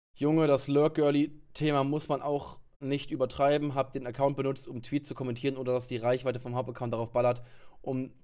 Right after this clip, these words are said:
Tweets zu lesen, slash Screenshotten von Accounts, die mich blockiert haben. Fast jeder größere Influencer hier hat so einen Account.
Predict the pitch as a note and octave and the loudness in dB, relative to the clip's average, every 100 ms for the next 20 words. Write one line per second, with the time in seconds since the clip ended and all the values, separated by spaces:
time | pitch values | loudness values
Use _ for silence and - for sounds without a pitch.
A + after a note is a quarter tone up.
0 | - - B2+ - B2+ A2+ A2+ A2 G#2+ A#2 | -10 -4 -4 -4 -2 2 0 0 -2 -2
1 | - - - - - - A#2+ B2+ A#2+ A2 | -4 -12 -14 -16 -12 -8 -6 -6 -6 -8
2 | A#2 A2 B2+ B2+ A#2+ A#2 A2 A2 A#2 A2 | -8 -6 -4 -4 -4 -8 -6 -6 -4 -4
3 | G2+ G2 - - - - B2+ B2+ C#3 B2+ | -6 -8 -16 -20 -6 0 2 4 2 2
4 | B2+ B2+ B2+ B2 C3 B2 A#2+ A#2+ - - | 0 -2 -6 -4 -2 -2 -2 -4 -12 -4
5 | B2+ A#2 A#2 A2+ A2 G#2+ G#2 | -2 0 -2 -6 -2 -2 -4